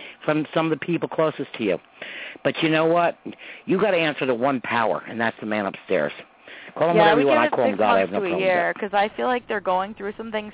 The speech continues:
Speaker 2: too, and they're just kinda, like, shutting certain things out of their life that shouldn't be, and when they realize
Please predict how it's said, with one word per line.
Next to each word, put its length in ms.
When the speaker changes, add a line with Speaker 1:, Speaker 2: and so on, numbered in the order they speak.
Speaker 2:
too, 400
and 100
they're 80
just 180
kinda, 200
like, 160
shutting 400
certain 220
things 200
out 120
of 60
their 160
life 280
that 160
shouldn't 380
be, 140
and 120
when 100
they 140
realize 640